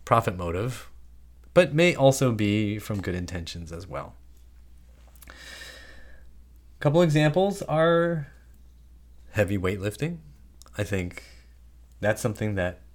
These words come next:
can be healthy, will be presented as healthy for you out of good intentions,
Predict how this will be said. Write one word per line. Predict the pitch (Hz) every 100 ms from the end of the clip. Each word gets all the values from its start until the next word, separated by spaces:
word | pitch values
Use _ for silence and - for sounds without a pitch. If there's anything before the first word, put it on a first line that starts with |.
| - - - -
can | - 95
be | 90
healthy, | 85 92 - 175 190 - - - - - - - - - - - - - - - -
will | 107 104
be | 98 95 95 90 - - - - - - - - - - - - - - -
presented | - 117 107 110 123
as | 113 110
healthy | 113 113 120 113
for | - 123
you | 127 180 208 170 - - - - - - - - - - - - - -
out | 107
of | 117
good | 110 117
intentions, | 110 101 101 98 107 139 143 -